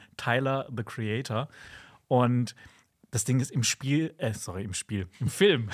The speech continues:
<laughs> im Film spielt er sich auch selbst. Also so wie man ihn kennt, so von, von, äh, seinen Interviews und sowas, so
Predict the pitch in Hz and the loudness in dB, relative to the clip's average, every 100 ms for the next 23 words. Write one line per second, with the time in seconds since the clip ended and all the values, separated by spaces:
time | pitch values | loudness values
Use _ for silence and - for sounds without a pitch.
0 | 554 - 226 - - 131 - 202 202 - | 2 2 2 -2 -6 -4 2 4 4 0
1 | - - 151 139 117 123 127 113 - _ | -8 -6 -4 -2 -2 -4 -4 -6 -6 _
2 | 120 98 - - _ - 120 120 139 135 | -4 -4 -4 -18 _ -6 -2 0 0 -2
3 | 117 165 180 170 165 156 156 147 - _ | 0 2 4 4 2 0 -4 -4 -8 _
4 | - - 220 - _ _ - - 139 226 | -20 -20 -20 -20 _ _ -8 0 2 2
5 | 170 143 123 135 131 - 127 131 127 127 | -2 -4 -2 0 -2 -4 -4 -4 -6 -6
6 | 123 123 113 117 117 113 139 147 135 139 | -4 -4 -4 -2 -2 -2 -4 -6 -6 -6
7 | 143 131 139 139 - - - - 104 120 | -4 -2 0 -2 -6 -18 -20 -10 -2 2
8 | 131 | 2